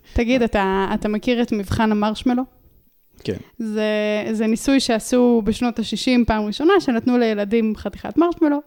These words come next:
Speaker 1: ואמרו להם, "אל תאכלו, אם לא תאכלו במשך איקס דקות, תקבלו עוד מרשמלו." זה בעצם מבחן ש-,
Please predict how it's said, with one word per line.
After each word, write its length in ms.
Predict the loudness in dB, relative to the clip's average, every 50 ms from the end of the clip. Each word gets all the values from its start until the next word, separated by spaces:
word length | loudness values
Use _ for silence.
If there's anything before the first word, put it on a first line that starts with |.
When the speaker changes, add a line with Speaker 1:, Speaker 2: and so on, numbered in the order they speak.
| -8 -6 -2
Speaker 1:
ואמרו 720 | 0 0 0 2 0 0 -2 -2 -2 -2 0 2 2 2
להם, 300 | 2 2 0 -2 -4 -6 -8 -12 -6 -4
"אל 100 | -2 -2
תאכלו, 280 | -2 0 0 0 0 0 -2 _ _ _ -2
אם 100 | 0 0 0
לא 60 | 0
תאכלו 320 | 0 -2 0 2 2 2
במשך 440 | 2 0 -2 -4 -6 -6 -8 -12 -8 -8
איקס 220 | -8 -8 -6 -6
דקות, 400 | -4 -4 -2 0 0 0 -2 -4 -8 -20 -20 -20 -20 -12 -8
תקבלו 400 | -6 -4 -2 -2 0 2 2 4
עוד 200 | 2 2 0 -2
מרשמלו." 380 | -6 -6 -6 -4 -6 -6 -6 -8 _ _ _ -20 -20 -20 _
זה 120 | -8 -4 -2 0
בעצם 260 | 0 0 2 4 2 2
מבחן 300 | 2 2 2 2 4 4
ש-, 80 | 4